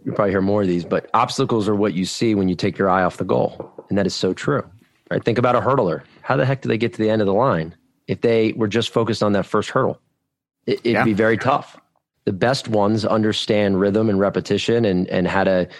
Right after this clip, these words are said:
Speaker 1: sort of not look at each, I don't even think they look at it, at the hurdle at all, the best. They literally are just looking at the end roll, knowing their repetition, every two steps up,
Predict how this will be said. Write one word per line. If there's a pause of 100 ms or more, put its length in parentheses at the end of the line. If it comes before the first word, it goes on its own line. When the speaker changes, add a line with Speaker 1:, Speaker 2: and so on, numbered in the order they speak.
(120)
Speaker 1:
sort
of (640)
not
look
at
each, (520)
I
don't
even
think
they
look
at
it,
at
the
hurdle
at
all,
the
best. (160)
They
literally
are
just
looking
at
the
end
roll,
knowing
their
repetition,
every
two
steps
up,